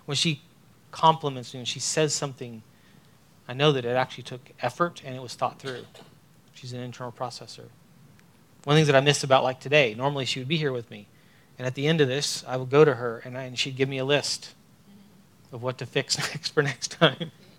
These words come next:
Um, like, my PowerPoints are the wrong ones, and so I'm kinda going, "Whoa." Um, but she's great at that. But what's the other side of that equation? I have to receive it. It doesn't always work. When we were editing my book,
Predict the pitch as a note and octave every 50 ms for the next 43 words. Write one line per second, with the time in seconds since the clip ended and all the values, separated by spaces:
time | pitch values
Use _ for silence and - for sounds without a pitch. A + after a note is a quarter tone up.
0 | _ - - - - - - - - - - - - - C#3 C#3 C3 C3 B2+ A#2+
1 | A#2+ A#2+ A#2 - _ - _ _ _ _ _ _ _ _ - _ B2+ B2+ D3 C#3+
2 | B2+ B2+ B2 - - D3+ D3+ C#3 - - C3 B2 A2+ - - A#2+ A#2+ A#2+ B2+ B2+
3 | B2 B2+ C#3 C3+ A#2+ A2+ A2+ A2+ - A#2+ A2 - - A#2 A#2 A#2 A#2 - A#2+ A#2+
4 | A#2+ B2 A#2+ A#2 A2+ A2+ C#3+ E3 E3 C#3 A#2 - _ _ - - - - - -
5 | - - C3 C3 C3+ B2+ B2 B2 B2 A#2 _ - - - - - - - - -
6 | - _ _ _ _ - E3 D#3+ D3+ D3+ C#3+ - - G3 F#3 F3 D3 C3 B2+ D3
7 | D#3+ F#3 A3+ G3+ D3 - A#2+ G#2+ G2+ - - - - _ _ _ _ _ _ -
8 | D#3 D#3 - - _ _ _ - C#3+ D#3 D#3+ - - F3 D#3 D#3 C#3+ - - D3
9 | C#3+ C#3 C#3 C3 B2+ A#2 - D#3 E3+ F3+ D#3 C3 A2 G#2 G2+ - _ _ _ _
10 | _ _ _ _ _ _ _ _ - - _ _ _ _ - B2 B2+ C3+ C#3+ -
11 | - C#3 C3 A#2 - - F3 F3 F#3 E3+ D3 - - - - _ _ - _ _
12 | _ _ - _ - - - - _ _ - - D#3 D#3 D3+ E3 D#3 D3 D3 C#3+
13 | C3+ B2+ B2 C3+ D3+ D3+ C3+ - - - _ _ _ _ - _ _ - D3 C#3+
14 | D3+ F3 F#3+ F3 E3 D#3+ D3+ D3 D#3 E3 F3 E3+ F3 E3+ D#3 D3 C#3+ C#3 C3+ C3
15 | C3+ D#3 F#3 - - - -